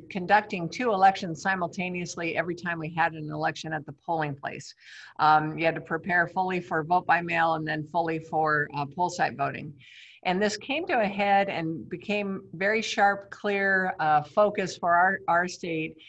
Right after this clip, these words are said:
in two thousand and four when we had the closest governor's race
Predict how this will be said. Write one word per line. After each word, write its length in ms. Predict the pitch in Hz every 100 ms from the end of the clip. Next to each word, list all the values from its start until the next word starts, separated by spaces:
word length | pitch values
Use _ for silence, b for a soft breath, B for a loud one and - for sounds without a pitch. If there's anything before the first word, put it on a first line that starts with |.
| B -
in 120 | 165
two 160 | 220
thousand 400 | 214 208 190 190
and 180 | 170 165 165
four 400 | 175 165 160 156
when 220 | 165 165
we 180 | 180 190
had 180 | 190 165
the 80 |
closest 580 | - - 202 196 202 -
governor's 440 | 190 175 180 165 175
race 420 | 175 170 165